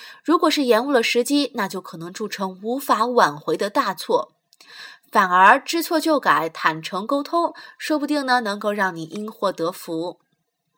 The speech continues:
第六点，就是工作完成以后要汇报，把整个活动的整体情况向上司做一个有重点、有层次的汇报。工作当中哪些是做得好的，需要继续发扬的；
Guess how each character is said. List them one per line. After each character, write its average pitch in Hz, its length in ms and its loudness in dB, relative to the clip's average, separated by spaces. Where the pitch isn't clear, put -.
第 277 140 -2
六 330 200 2
点， - 300 -8
就 190 100 -10
是 185 140 -6
工 214 200 -6
作 220 140 -2
完 196 220 4
成 349 180 -6
以 233 100 -8
后 330 360 10
要 180 160 -8
汇 165 220 -4
报， 170 300 2
把 180 240 6
整 165 240 -10
个 196 140 -2
活 190 180 -2
动 208 160 -6
的 185 100 -4
整 190 220 -6
体 165 220 -10
情 170 260 -10
况 - 320 8
向 180 240 -2
上 190 240 -4
司 185 220 -12
做 190 180 -6
一 175 140 -4
个 190 220 -2
有 170 200 -4
重 302 400 -4
点、 165 240 -6
有 190 160 -8
层 170 240 -12
次 - 160 -10
的 226 140 -2
汇 180 220 -4
报。 165 280 0
工 320 120 2
作 320 140 2
当 294 180 4
中 311 220 2
哪 202 100 -4
些 220 140 -8
是 277 100 -6
做 285 160 -2
得 262 80 -4
好 147 300 -2
的， 180 220 -2
需 - 160 -6
要 190 100 -2
继 214 140 -12
续 208 120 -8
发 247 240 -4
扬 196 240 -2
的； 226 220 2